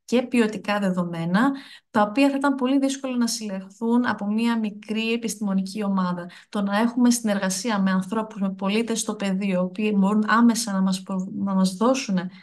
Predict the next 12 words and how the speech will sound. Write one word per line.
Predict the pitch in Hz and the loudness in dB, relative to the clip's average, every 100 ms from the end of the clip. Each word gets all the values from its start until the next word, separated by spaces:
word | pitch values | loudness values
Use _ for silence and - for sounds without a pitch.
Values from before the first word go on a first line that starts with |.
| _ | _
δεδομένα | 196 185 185 185 175 170 175 - | -4 0 2 2 0 -4 -6 -10
απαραίτητα | - 196 190 202 214 214 196 175 - - | -6 0 4 4 4 2 -2 -2 -6 -12
για | - 185 175 | -4 -2 -2
την | 180 180 | 0 0
εξέλιξη | 170 175 - 190 185 - | -2 -4 0 0 0 -2
της | - | -2
έρευνας, | 220 220 214 214 | 0 0 0 -2
είναι | 208 | -2
πάρα | 202 208 202 202 | 0 0 0 -2
πολύ, | 190 185 190 190 | -2 -2 -2 -4
ε, | 190 | -4
σημαντικό. | 185 196 185 175 170 165 156 | -2 0 0 -2 -4 -2 -2